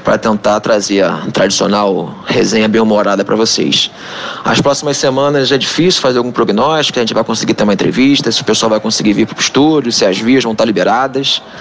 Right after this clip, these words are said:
Vamos rezar pra que essa situação melhore, que o nosso povo consiga suportar bem a crise, tenha responsabilidade acima de tudo.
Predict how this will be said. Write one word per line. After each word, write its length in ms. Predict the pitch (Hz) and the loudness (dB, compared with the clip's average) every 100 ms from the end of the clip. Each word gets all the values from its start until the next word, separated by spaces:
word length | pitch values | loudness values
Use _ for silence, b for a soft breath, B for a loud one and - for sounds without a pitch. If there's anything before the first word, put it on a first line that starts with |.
| B B B B B B B B - | B B B B B B B B -2
Vamos 180 | 135 127 | 0 2
rezar 500 | 123 107 117 117 - - - - - - - | 2 2 0 0 -6 -18 -20 -18 -18 -16 -8
pra 100 | - | -4
que 100 | - | -2
essa 100 | 107 | -2
situação 400 | - - - 113 | -2 -2 -2 0
melhore, 540 | 110 92 110 123 120 | 2 4 2 2 -2
que 360 | 117 - 87 85 - - - - B B B B B B B - - | -4 0 0 0 -4 -10 -16 -18 B B B B B B B -20 -10
o 80 | - | -2
nosso 240 | 101 107 113 | 0 0 -4
povo 640 | - 117 120 110 117 110 | -2 2 2 0 -2 0
consiga 400 | 110 107 117 117 | -2 0 2 2
suportar 500 | 113 - 117 - 113 | 0 -2 -2 0 -2
bem 220 | 104 113 | 0 0
a 60 | 104 | 0
crise, 440 | - 117 135 120 | 0 2 2 0
tenha 200 | 110 113 | 0 0
responsabilidade 880 | 113 - 113 113 107 92 104 117 110 | 2 0 0 0 0 0 0 0 -2
acima 340 | 104 - 113 107 | -6 -2 0 0
de 80 | |
tudo. 400 | - 104 117 117 | 0 0 2 0